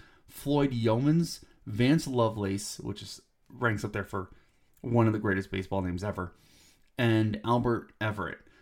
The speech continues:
So Gooden eventually started off pitching out of the bullpen. I mean, with a stacked, uh, rotation like that,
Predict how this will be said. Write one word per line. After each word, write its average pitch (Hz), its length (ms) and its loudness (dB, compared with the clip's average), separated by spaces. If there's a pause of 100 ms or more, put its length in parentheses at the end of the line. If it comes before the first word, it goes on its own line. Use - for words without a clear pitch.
So 110 720 0 (360)
Gooden 175 260 6
eventually 127 360 0
started 107 580 -2 (240)
off 107 300 -6
pitching 120 260 -6
out 98 60 -2
of 92 60 -6
the 92 60 -10
bullpen. - 480 -4
I - 80 -8
mean, 95 160 -8
with 92 120 -8
a 98 40 -14
stacked, 90 380 -6 (180)
uh, 95 520 -6
rotation 104 420 -4
like 95 120 -8
that, 123 320 2